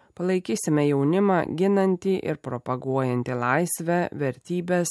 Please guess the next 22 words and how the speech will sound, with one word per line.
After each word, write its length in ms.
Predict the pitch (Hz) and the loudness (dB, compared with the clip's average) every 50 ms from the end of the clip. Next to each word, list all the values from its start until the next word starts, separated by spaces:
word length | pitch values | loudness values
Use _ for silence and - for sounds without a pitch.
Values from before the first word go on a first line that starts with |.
| - - - | -4 -6 -6
galimybės 880 | 151 156 147 139 135 131 135 143 156 170 170 160 170 170 160 - - | -4 -2 -2 0 0 0 0 2 2 0 0 0 0 -2 -2 -2 -4
ir 80 | - 151 | -6 -6
solidarumą. 920 | - - - 156 151 151 147 143 147 147 156 160 180 180 156 135 123 101 - - _ _ _ _ - | -6 -4 -4 -4 -2 -2 -2 -2 0 0 2 2 2 4 4 2 2 0 -4 -8 _ _ _ _ -4
Mes 220 | 180 180 185 170 - | -2 -2 -2 -2 -4
privalome 720 | - 185 185 185 190 208 220 214 196 160 143 131 120 120 | -2 -2 0 2 4 4 4 4 4 2 2 2 0 -2
tai 140 | - 127 123 120 | -2 -4 -6 -6
suteikti 600 | - - 127 - - 135 127 - - - 143 135 | -6 -8 -8 -4 -4 -4 -4 -4 -4 -4 -2 0
jaunimui, 560 | 139 135 139 143 156 165 160 160 156 143 135 131 | 0 0 2 2 2 4 4 4 4 4 2 0
kuris 380 | - - 147 143 143 127 - 143 | 0 -2 -2 0 0 -2 -2 0
labiau 400 | 143 151 151 156 170 165 156 131 | 0 0 2 4 4 2 2 0
kentėjo 680 | - - 120 113 117 117 - 131 127 123 120 120 120 | -2 -6 -4 -4 -4 -4 -4 -2 -2 0 0 0 2
nuo 200 | 123 127 123 120 | 2 2 0 0
pandemijos 800 | - - 123 123 123 120 131 143 160 180 175 165 151 147 - - - | -2 -2 -2 -2 0 0 2 2 2 4 4 4 2 2 -2 -4 -4
ir 160 | - 147 139 - | -4 -4 -4 -4
kuris 320 | - 139 131 135 127 120 | -6 -6 -4 -4 -4 -4
dabar 360 | 127 127 120 120 147 156 180 - | -4 -6 -4 -2 -2 -4 -4 -2
turi 160 | - 208 190 196 | -4 -2 0 0
atgauti 560 | 190 190 175 156 156 151 160 160 160 - 170 | 0 -2 0 0 0 0 0 0 0 -4 -4
savo 360 | - - - 123 120 123 120 120 | -4 -4 -6 -6 -6 -6 -6 -6
gyvenimą." 680 | 135 135 139 147 135 127 120 110 107 104 104 95 87 - _ _ _ _ _ _ _ - | -6 -6 -4 -4 -2 -2 -2 -2 -2 -4 -4 -6 -8 -10 _ _ _ _ _ _ _ -6
Marija 340 | 180 185 190 202 196 185 180 | -2 0 2 2 2 2 2
Gabriel 640 | 170 185 226 226 202 175 151 131 127 127 120 120 | 0 0 0 0 0 -2 -2 -2 -2 -2 -2 -2